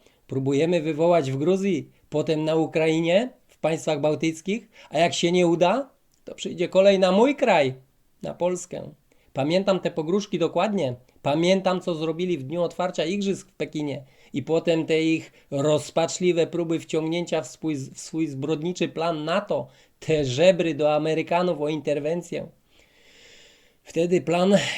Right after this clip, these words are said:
Kaczyński-Saakaszwili na szczęście się nie powiódł. Teraz jesteśmy tragedii, już tylko krok. Jarosław K. to gwarancja dramatu nie tylko Polski, ale i całej Europy.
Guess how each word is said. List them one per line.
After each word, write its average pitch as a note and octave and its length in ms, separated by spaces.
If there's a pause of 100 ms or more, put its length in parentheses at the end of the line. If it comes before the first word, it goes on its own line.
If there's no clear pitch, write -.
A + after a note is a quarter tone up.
Kaczyński-Saakaszwili F3 1400 (880)
na C3+ 100
szczęście E3 360
się D#3+ 100
nie D#3 100
powiódł. E3 400 (560)
Teraz E3+ 280
jesteśmy E3 680 (500)
tragedii, D3+ 640 (540)
już - 200
tylko C#3+ 560
krok. D3 440 (640)
Jarosław C3+ 800
K. D3 360 (300)
to C3+ 120
gwarancja C#3+ 680
dramatu D3 520
nie D#3 160
tylko E3 320
Polski, D#3+ 600 (140)
ale E3 220
i D#3 60
całej F3 380
Europy. E3+ 600